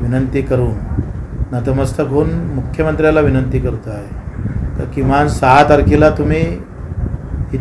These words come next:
तारीख, योग्य तारीख जाहीर करावी. त्यासाठी आम्ही सात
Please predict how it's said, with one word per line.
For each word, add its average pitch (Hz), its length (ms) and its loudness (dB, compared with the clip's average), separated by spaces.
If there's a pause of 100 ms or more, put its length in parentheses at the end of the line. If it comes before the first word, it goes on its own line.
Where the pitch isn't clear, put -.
तारीख, 135 260 4 (140)
योग्य 135 440 4
तारीख 143 260 6
जाहीर 123 320 2
करावी. 110 380 -2 (1000)
त्यासाठी 135 360 2
आम्ही 151 180 2
सात 143 220 2